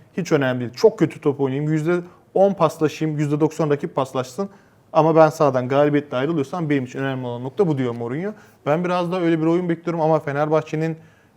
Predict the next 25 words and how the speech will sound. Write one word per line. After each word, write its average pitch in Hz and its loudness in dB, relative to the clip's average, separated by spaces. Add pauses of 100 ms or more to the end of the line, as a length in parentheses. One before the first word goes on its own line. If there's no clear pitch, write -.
yine 147 4
daha 135 4
önde 165 0
oynayacağını, 165 0 (500)
gol 170 4
bulduktan 160 4
sonra 151 0
yine 151 0
topu - -6
Trabzonspor'a 156 0
vereceğini 117 -8
düşünüyorum 180 -8
ki 156 0 (420)
Jose 139 2
Mourinho 151 0
bunu 165 -4
sürekli 156 -6
yapıyor. 117 -10
Samsunspor 135 -4
maçında 139 -6
da 127 -8
biz 113 -10
bunu 120 -10
gördük 113 -8
özellikle. 127 -6